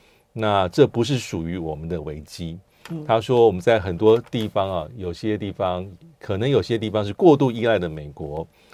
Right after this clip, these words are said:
Speaker 1: 啊，不管是能源啦、武器啦等等等等。呃，我们有时候欧洲、法国应该有自己哈，从自己的角度出发，有我们的对俄罗斯、俄乌战争的政策，有我们对中国大陆的政策等等等。他其实讲得非常直白跟坦率。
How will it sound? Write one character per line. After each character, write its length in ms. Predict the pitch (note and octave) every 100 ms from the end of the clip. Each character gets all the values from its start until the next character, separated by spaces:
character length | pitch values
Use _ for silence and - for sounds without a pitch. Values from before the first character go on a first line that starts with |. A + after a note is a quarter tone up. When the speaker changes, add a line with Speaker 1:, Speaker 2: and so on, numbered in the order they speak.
| _
Speaker 1:
啊， 120 | F2+
不 160 | E2 A#2
管 180 | G2+ E2+
是 140 | F#2+
能 300 | F2+ F2 G2
源 200 | G2+ F#2+
啦、 320 | F#2+ F#2 F#2
武 240 | G2 A2+ D#2+
器 280 | - B2+ G#2+
啦 280 | F2+ E2+ E2
等 140 | G2+
等 180 | G2 F2
等 180 | E2+ F2+
等。 160 | F2 C#2+ _ _ - - _
呃， 160 | F#2+
我 80 | F2
们 100 | F2+
有 140 | G#2 F2+
时 140 | E2+
候 100 | F#2+
欧 220 | A2 A2+ A2
洲、 260 | A2+ G#2+ G#2+
法 180 | - F#2+
国 180 | F2 F2+
应 80 | G2
该 100 | G#2+
有 100 | D#2+
自 260 | - D#3+
己 260 | C3 - D#2+
哈， 200 | D#2+ D#2 -
从 220 | - G2+
自 140 | G#2 E3
己 80 | B2
的 100 | A2+
角 200 | G#2 D#2+
度 140 | G#2+
出 200 | - G2+
发， 240 | A2 G2
有 160 | G2 F2+
我 40 |
们 100 | E2+
的 100 | E2 F2
对 280 | B2 G#2
俄 160 | G#2+ A2+
罗 160 | F#2+ F#2
斯、 300 | - G#2 G#2
俄 120 | A#2+
乌 120 | G#2
战 200 | F#2+ G2+
争 80 | F#2+
的 100 | F#2
政 220 | G2+ A2
策， 260 | F#2 A2+ E2 - - - -
有 140 | - A#2
我 60 | G2+
们 100 | F#2+
对 160 | A2
中 220 | F2+ A2+
国 100 | G2+
大 140 | F#2 G2
陆 120 | F2+
的 120 | F2
政 200 | F2 G2
策 140 | F2 F2
等 160 | G#2+ A#2
等 160 | A#2
等。 160 | A2 E2 - _ _
他 180 | - C#3
其 140 | A#2+
实 40 |
讲 180 | G#2+ F2+
得 60 | F2+
非 200 | - B2+
常 180 | G#2 F#2+
直 140 | -
白 140 | E2+ E2+
跟 140 | F2+
坦 180 | E2 C#2+
率。 220 | - E2